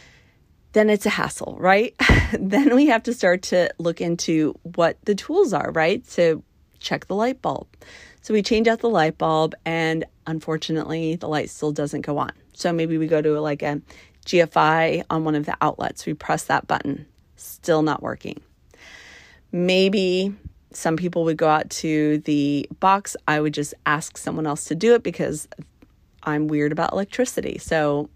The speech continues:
somebody would go check to see if a fuse was blown. And at that point, even if that doesn't work, then we realize, hey, this is beyond our expertise, and it's time to call in the experts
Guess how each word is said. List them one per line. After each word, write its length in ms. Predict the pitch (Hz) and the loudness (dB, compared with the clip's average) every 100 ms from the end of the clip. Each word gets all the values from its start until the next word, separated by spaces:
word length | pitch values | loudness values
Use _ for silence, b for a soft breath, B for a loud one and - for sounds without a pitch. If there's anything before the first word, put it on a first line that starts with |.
| - | -12
somebody 640 | - 165 165 175 170 190 B B B B - | -6 -2 0 0 0 -2 B B B B -4
would 140 | 196 | 2
go 280 | 185 160 165 | 4 4 2
check 340 | - 160 160 - | 0 0 -2 -4
to 100 | 170 | -8
see 120 | 170 | -8
if 120 | - | -8
a 40 | |
fuse 360 | - - 165 165 | -8 -2 -2 -2
was 120 | 160 | -6
blown. 540 | - 156 147 147 151 180 B B B B B B _ | -4 -4 -2 -2 -2 -6 B B B B B B _
And 500 | 175 180 175 170 180 - _ _ _ | 2 4 4 2 -2 -8 _ _ _
at 180 | 180 185 | -2 0
that 260 | 240 285 - | 2 2 0
point, 580 | - 262 254 254 - - | 0 2 2 0 -2 -8
even 260 | - 214 226 | -4 0 2
if 140 | 214 | 2
that 200 | 202 180 | 0 0
doesn't 300 | 202 190 202 | 0 -2 -4
work, 340 | 165 165 165 - | -2 -2 -2 -6
then 160 | 170 | -4
we 140 | 160 160 | -2 -2
realize, 520 | 160 156 151 156 - | 0 2 2 0 -4
hey, 360 | - 180 185 - _ | -4 0 0 -2 _
this 260 | 170 175 - | -8 -6 -4
is 120 | 175 | -6
beyond 640 | 175 180 175 156 156 160 - _ | -4 0 2 2 2 -2 -6 _
our 880 | 175 196 220 190 156 151 147 151 170 _ _ _ _ | 2 4 4 2 2 2 0 -2 -6 _ _ _ _
expertise, 840 | 175 - - 175 - 156 143 147 | -6 -6 -6 -6 -2 0 0 0
and 140 | - 170 | -4 -6
it's 180 | 147 - | -6 -6
time 240 | 156 156 | -6 -4
to 80 | 160 | -6
call 300 | - 156 151 | -6 -4 -2
in 260 | 147 147 - - | -2 -2 -6 -10
the 220 | - 156 | -8 -8
experts 840 | 147 - - 262 233 - - - | -10 -12 -2 0 0 -4 -14 -16